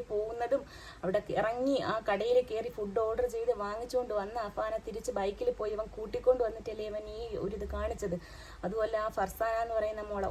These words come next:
ഒന്ന് ആലോചിച്ച് നോക്കിയേ, എന്ത് പ്രതീക്ഷയോടെ ആയിരിക്കും അത് വന്നിട്ടുള്ളത്. നമ്മള്, നമുക്ക് എന്തോ ഇതൊക്കെ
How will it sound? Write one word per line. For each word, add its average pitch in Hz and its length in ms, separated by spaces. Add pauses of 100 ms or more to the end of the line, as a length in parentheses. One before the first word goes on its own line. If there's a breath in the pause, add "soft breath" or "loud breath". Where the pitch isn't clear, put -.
ഒന്ന് 240 200
ആലോചിച്ച് 226 360
നോക്കിയേ, 208 220 (160)
എന്ത് 233 360
പ്രതീക്ഷയോടെ 220 520
ആയിരിക്കും 214 240
അത് 208 140
വന്നിട്ടുള്ളത്. 214 580 (880 loud breath)
നമ്മള്, 220 320 (220)
നമുക്ക് 233 420 (100)
എന്തോ 269 260
ഇതൊക്കെ 254 300